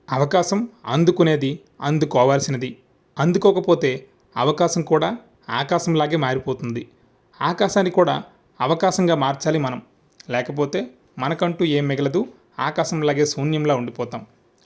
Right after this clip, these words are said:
అది కేవలం నిరంతరం కష్టపడేవాడికి మాత్రమే సాధ్యమవుతుంది ఆకాశాన్ని కూడా అవకాశంగా మార్చుకోవడం. సౌరశక్తిని ఏడు రంగులుగా మార్చగలదు ఒక చిన్న నీటి బిందువు. మన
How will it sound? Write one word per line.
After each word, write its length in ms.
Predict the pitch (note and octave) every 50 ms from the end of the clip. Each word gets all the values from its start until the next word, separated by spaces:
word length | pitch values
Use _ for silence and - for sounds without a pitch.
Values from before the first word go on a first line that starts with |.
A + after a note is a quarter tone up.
| _ _ - C3+
అది 120 | C3 C3+ A#2+ - - -
కేవలం 360 | D3 D#3 F#3 G3+ G3 F3 D#3 D#3+ - - _ _ _ _ _ _ _ -
నిరంతరం 500 | C3 C#3 E3 F3+ F3+ E3+ G3 F3 E3+ D#3+ C#3+ D3
కష్టపడేవాడికి 760 | C#3+ - - D3+ D3 D#3+ D3+ D3+ D3+ D3+ D3 C#3+ C#3 C#3 C#3 B2+ B2+ C3+
మాత్రమే 380 | D#3 D3+ - F3 E3+ F3 E3+ -
సాధ్యమవుతుంది 800 | D3 C#3 C#3 C3+ D3 C#3+ C#3 C3+ - D3 C#3 D3 F3+ A3 - - - _ _ _ _ -
ఆకాశాన్ని 600 | B2+ C#3+ D#3 D3+ E3 D#3+ D#3+ - E3 D3+ D3 C#3+ -
కూడా 280 | D3 D3 F3 G#3+ C4+ C4 - _ _ - B2
అవకాశంగా 480 | C3+ D3+ D3 E3 D3+ - E3 D3+ D3 C#3 B2+
మార్చుకోవడం. 440 | B2 B2 - - - B2+ A#2+ A#2+ - - _ _ _ _ _ _ - - - -
సౌరశక్తిని 800 | - - C3+ D#3 F#3 G#3+ G#3+ - F3 - - F#3+ E3 C#3+ C#3+ - - _ _ _ _ _ - - B2+ C#3
ఏడు 140 | D#3+ D#3+ E3+
రంగులుగా 400 | D#3 D#3 F3 G3 G3+ F#3+ G3 F3+ D#3+ D3+
మార్చగలదు 600 | D#3 D#3 - F3+ D3+ D#3 D#3 D3+ G3 A#3 B3+ A#3+ - - _ _ _ -
ఒక 80 | D3 D#3+ - -
చిన్న 180 | F3 E3+ F3+ F3+ E3 D3
నీటి 140 | D#3 D#3 E3 D3+ D3
బిందువు. 280 | C#3 B2+ B2 A#2+ A#2 A2+ - _ _ _ _ _ _ _ _ _ _ _ _ _ _ _ _ _ _ _ _ _ _ _ _ _ -
మన 200 | C3 C#3 E3+